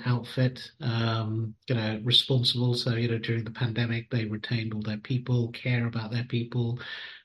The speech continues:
They work very closely with their partners and suppliers. Um, they have, uh,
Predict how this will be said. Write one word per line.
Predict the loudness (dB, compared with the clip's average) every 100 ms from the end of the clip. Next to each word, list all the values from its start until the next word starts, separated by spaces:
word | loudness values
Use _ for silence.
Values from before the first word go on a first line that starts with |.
| -4
They | 2
work | 6 6 6
very | 4 2
closely | 2 2 2 0 0
with | -2
their |
partners | -2 0 0 0 -4 -4
and | -4
suppliers. | -6 -4 2 4 6 6 4 2 -2 -2
Um, | 0 0 0 0 0 -2 -8 _ -4
they | 0 2
have, | 2 2 0 -2 -6 -10 -6
uh, | -4 -4